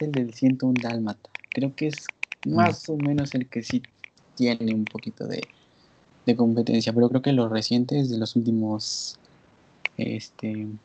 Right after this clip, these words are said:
Speaker 1: de los últimos tiempos, pues no, no les ha salido a Disney. Y pues bueno, de los contenidos originales que tiene Disney, ya lo,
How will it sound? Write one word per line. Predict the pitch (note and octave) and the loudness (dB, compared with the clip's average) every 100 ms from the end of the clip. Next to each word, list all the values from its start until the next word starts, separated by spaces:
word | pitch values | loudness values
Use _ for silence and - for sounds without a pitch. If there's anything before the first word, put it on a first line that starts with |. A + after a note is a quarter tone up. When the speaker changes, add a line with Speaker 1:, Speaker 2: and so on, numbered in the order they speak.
| _ _ - | _ _ -10
Speaker 1:
de | A2+ | -8
los | A#2 | -2
últimos | B2 B2 A2+ | 4 4 4
tiempos, | B2 A2+ A#2 C3 | 0 0 -2 -6
pues | - G#2+ - | -4 -6 -2
no, | B2 F#3 _ - _ - | -2 -4 _ -16 _ 0
no | B2+ D3 | 4 4
les | C#3 C#3+ | 4 0
ha | |
salido | C3+ B2+ B2 A#2+ | -2 2 2 2
a | |
Disney. | A2 A#2+ A2+ G#2+ G#2+ - - - - - _ - | 2 0 -2 -6 -12 -14 -12 -12 -14 -20 _ -2
Y | |
pues | A#2 B2 | 0 2
bueno, | C#3+ C#3 | 4 6
de | A#2+ | 4
los | A#2+ A#2+ | 2 2
contenidos | B2+ B2+ D3+ F3 | 2 2 2 2
originales | D3+ B2 B2+ C#3+ D3 D3 D3 | 2 4 4 4 4 0 -2
que | - | -4
tiene | B2+ C3 B2 | 0 2 4
Disney, | C3+ C3+ A#2 A2+ C3 D3 - _ _ _ _ | 2 2 0 -2 -2 -6 -10 _ _ _ _
ya | - | -6
lo, | G#2+ G#2+ | -2 -4